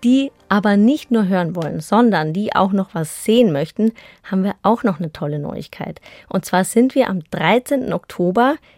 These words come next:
im B R Podcast Festival in Nürnberg live dabei.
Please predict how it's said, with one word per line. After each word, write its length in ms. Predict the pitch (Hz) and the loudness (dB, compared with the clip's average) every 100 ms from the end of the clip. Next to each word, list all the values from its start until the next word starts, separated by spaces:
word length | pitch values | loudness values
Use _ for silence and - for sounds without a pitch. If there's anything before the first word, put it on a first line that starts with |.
| _ | _
im 220 | 226 254 | 4 4
B 180 | 262 202 - | 4 0 -2
R 120 | 160 | -4
Podcast 600 | - 190 - 214 190 - | -4 -4 -4 -4 -4 -4
Festival 540 | - 196 - 180 180 - | -4 -4 -4 -4 -6 -2
in 240 | 165 165 156 _ | -2 -2 -4 _
Nürnberg 560 | 170 180 208 233 240 - _ _ | 0 2 2 2 0 -4 _ _
live 400 | 175 160 165 - _ | -4 -2 -4 -8 _
dabei. 560 | 151 - 143 151 254 | -14 -8 -2 2 2